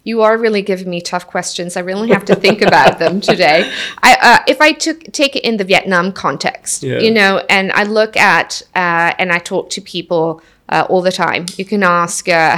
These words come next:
Speaker 1: <laughs> I always have conversations with people.
Speaker 2: <laughs>
Speaker 1: The interesting thing about mindset and knowledge, I think it's a combination of two, but you also have to look at, um,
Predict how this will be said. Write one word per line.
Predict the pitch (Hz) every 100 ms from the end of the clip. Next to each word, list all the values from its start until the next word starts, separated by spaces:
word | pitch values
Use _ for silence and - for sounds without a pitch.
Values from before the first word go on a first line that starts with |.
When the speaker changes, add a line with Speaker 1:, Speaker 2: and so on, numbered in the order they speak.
| -
Speaker 1:
<laughs> | -
I |
always | 185 175
have | 175
conversations | - 165 156 - 156 - 165
with | 147
people. | 170 165 156 208 185
Speaker 2:
<laughs> | - 175 226
Speaker 1:
The | 285 - -
interesting | 320 349 392 - - 277
thing | 262 - 190 170 170
about | 156 175 -
mindset | 185 175 185 180 185 180
and | - 165
knowledge, | 143 143 110 87 190 - - _ _ _ 220
I |
think | 240 285
it's | 285
a | 240
combination | - 190 180 165 147 - 165 156 -
of | 160 -
two, | - 277
but | 269 233
you | 196
also | 208 254
have | 233 226
to | 226
look | 208 175 175 -
at, | 165 156 - - - _ _ -
um, | 165 165 160 160